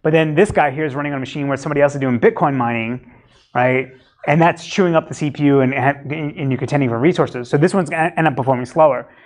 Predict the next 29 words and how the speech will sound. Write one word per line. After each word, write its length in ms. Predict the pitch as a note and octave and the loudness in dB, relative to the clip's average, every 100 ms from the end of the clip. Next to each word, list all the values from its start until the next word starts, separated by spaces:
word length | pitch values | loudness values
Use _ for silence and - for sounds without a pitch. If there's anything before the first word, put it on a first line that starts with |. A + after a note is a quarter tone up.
| _ | _
So 120 | - D#3+ | 0 2
I 120 | D#3+ | 2
may 340 | F3 G#3+ A3 | 2 2 2
end 180 | F3+ G3+ | 2 0
up 80 | F3 | 0
making 240 | E3+ E3 | -4 -4
decisions 800 | D3+ - C4+ A#3+ E3 B2+ B2 - _ _ _ _ _ - | -6 0 2 2 0 -6 -10 -18 _ _ _ _ _ -16
f-, 80 | - | -2
on 160 | E3+ D3 | -2 2
this 180 | A#3+ B3 | 0 0
machine, 580 | F#3 - A#3+ E3 C3 C3+ | -8 -4 -2 -2 -6 -10
assuming 360 | - A3+ A3+ G#3 | -6 2 4 4
my 120 | F3 | 2
hardware 320 | F3 G3 D#3 | 2 0 0
is 40 | |
gonna 140 | C3+ D3+ | -6 -6
run 180 | C3+ B2+ | -6 -8
slow, 640 | - A#3 A3 C#3 B2+ - _ _ _ _ - | 0 4 4 2 -4 -12 _ _ _ _ -2
that 100 | D3+ | 0
helps 300 | E3 G#3 - _ | 2 -2 -6 _
me 220 | D#3 D#3+ | -8 -6
on 260 | D#3 D3+ D3 | -6 -6 -6
slower, 540 | D#3+ E3 D#3 D#3+ D3+ - | 0 0 0 -4 -14 -8
on, 140 | D3 | -6
you 80 | E3 | -2
know, 120 | C3 | -4
in 60 | B2 | -4
slower 280 | - E3 D3 | 0 0 2
instances, 640 | A3+ A#3+ E3 C3 A#2+ A#2 | 2 2 2 -2 -4 -6